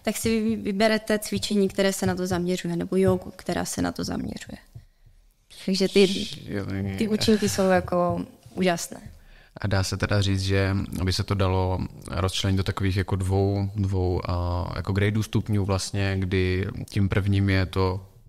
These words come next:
Speaker 2: ovládnout, teda, a, řekněme, nějakou tu motoriku, zkusit si nějaké ty pozice vůbec jako přičichnout k té józe.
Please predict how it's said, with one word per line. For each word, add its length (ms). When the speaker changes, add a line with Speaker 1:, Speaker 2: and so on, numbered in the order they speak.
Speaker 2:
ovládnout, 720
teda, 240
a, 180
řekněme, 280
nějakou 260
tu 100
motoriku, 760
zkusit 360
si 80
nějaké 240
ty 120
pozice 440
vůbec 320
jako 180
přičichnout 520
k 60
té 120
józe. 360